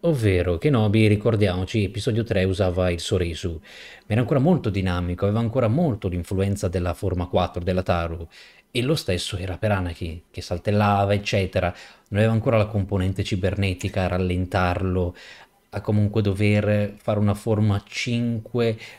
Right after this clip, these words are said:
leggermente impostata in base al suo nuovo corpo, che pesa, pesa tanti chili, lo rende più artificioso muoversi.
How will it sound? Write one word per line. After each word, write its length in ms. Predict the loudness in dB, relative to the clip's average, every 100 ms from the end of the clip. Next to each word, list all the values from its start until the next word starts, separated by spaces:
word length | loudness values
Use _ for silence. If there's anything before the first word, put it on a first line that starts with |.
| -2
leggermente 680 | 0 2 2 2 2 2
impostata 640 | 0 0 -2 0 -2 -2 -6
in 80 | -4
base 320 | -2 -2 -2
al 80 | -4
suo 160 | -4 -4
nuovo 240 | -4 -4
corpo, 460 | 0 0 0 -6 -10
che 140 | -12
pesa, 400 | -6 -6 -4 -8 -10
pesa 260 | -10 -6
tanti 300 | -6 -6 -8
chili, 420 | -2 0 0 -4 -8 -20 -12
lo 160 | -4 0
rende 400 | 2 2 2 0
più 260 | 0 0 0 -4
artificioso 840 | -4 -4 -4 -6 -4 0 0 0 -4
muoversi. 560 | -4 -6 -8 -6 -8